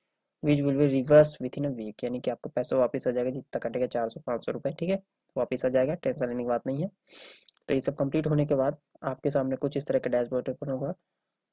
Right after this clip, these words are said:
इस तरह का डैशबोर्ड ओपन होगा, ठीक है। ये डैशबोर्ड ओपन होने के बाद आपको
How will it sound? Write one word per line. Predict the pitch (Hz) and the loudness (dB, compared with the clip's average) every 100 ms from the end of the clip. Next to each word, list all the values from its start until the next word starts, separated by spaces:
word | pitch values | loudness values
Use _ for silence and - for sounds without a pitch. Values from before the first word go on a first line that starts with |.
| _ _ _ _ _ _ _ - | _ _ _ _ _ _ _ -6
इस | - - | -6 -4
तरह | 120 | -4
का | 135 | 0
डैशबोर्ड | 123 127 139 | 0 2 2
ओपन | 139 139 151 | 2 0 0
होगा, | 143 | 2
ठीक | 143 151 | 2 0
है। | 175 - _ _ _ _ | -2 -4 _ _ _ _
ये | 123 | 0
डैशबोर्ड | 127 135 143 | 0 2 -2
ओपन | 147 | 0
होने | 151 147 | 0 2
के | |
बाद | 151 180 - _ _ - - - _ - - | 0 -4 -10 _ _ -10 -10 -10 _ -10 -2
आपको | 135 - - 135 139 | -2 0 0 2 2